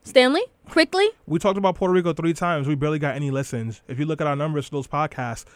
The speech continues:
Speaker 2: they're below average. On Facebook Live, same thing. So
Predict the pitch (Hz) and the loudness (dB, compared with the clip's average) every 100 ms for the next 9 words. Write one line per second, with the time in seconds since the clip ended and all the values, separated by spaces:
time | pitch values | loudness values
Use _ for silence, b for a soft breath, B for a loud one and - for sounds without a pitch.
0 | - 170 131 135 135 123 139 120 117 110 | -10 -6 -2 0 0 0 -2 -2 -6 -8
1 | _ - 123 - 139 160 147 139 123 151 | _ -10 -8 -4 -4 -4 -4 -2 -4 -4
2 | 143 135 160 151 117 - _ _ - 156 | -2 -2 -2 -2 -2 -8 _ _ -6 -6